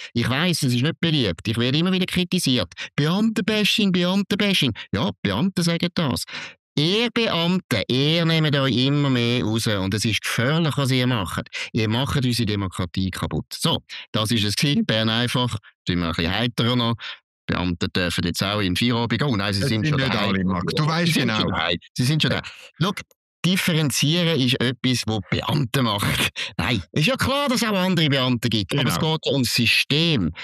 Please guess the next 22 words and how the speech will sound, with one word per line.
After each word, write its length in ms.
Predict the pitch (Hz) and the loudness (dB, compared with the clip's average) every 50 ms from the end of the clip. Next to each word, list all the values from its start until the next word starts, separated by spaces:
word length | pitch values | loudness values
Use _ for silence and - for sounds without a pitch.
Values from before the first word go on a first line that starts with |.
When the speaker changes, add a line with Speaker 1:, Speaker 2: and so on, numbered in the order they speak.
| - - - | -12 -8 -6
Speaker 1:
Es 120 | - 104 | -4 -2
geht 260 | - 139 135 135 120 - | 0 0 0 0 0 0
ums 140 | 117 110 | -2 0
System. 480 | - 117 101 - - 117 127 143 147 131 | 0 0 0 0 0 0 2 2 2 0
Es 120 | 117 98 | 0 -2
kann 380 | - 80 - - 127 143 147 147 | -2 -4 -2 -2 -2 0 0 0
nicht 240 | 147 143 139 123 - | 0 0 0 0 0
sein, 240 | - - 143 160 160 | 0 0 0 2 2
dass 160 | 156 131 - | 0 0 -2
ungewählte 800 | - - 135 143 151 139 143 131 127 120 123 127 131 123 - 123 | -2 -2 0 0 2 2 2 2 2 2 2 0 0 0 0 0
Leute 520 | 117 110 107 113 120 120 - - 117 117 107 - - - _ | 2 2 2 0 0 0 0 0 0 0 -2 -4 -10 -8 _
Gesetze 560 | - 110 107 92 107 113 117 107 - - 117 110 | -2 0 0 0 0 0 0 0 0 0 0 0
machen. 480 | 107 101 90 - - - - - - _ _ _ _ | 0 -2 -4 -4 -6 -6 -6 -6 -8 _ _ _ _
Speaker 2:
Und 180 | 131 135 143 | -2 0 0
ich 120 | 147 147 - | 0 0 0
Speaker 1:
Und 180 | 147 147 151 | 0 0 0
Speaker 2:
will, 100 | 104 113 123 - | 0 -2 -4 -4
ich 140 | - 139 - | -4 -2 0
will 160 | 135 135 151 - | 0 0 0 0
gerne 260 | - 135 123 127 123 | -2 -2 0 0 0
einen 100 | 120 117 - | 0 0 0
Aufstand 760 | - 135 147 160 - - - - 120 117 120 123 127 120 - | 0 -2 0 0 -2 -2 -2 -2 -2 0 0 -2 -2 -4 -6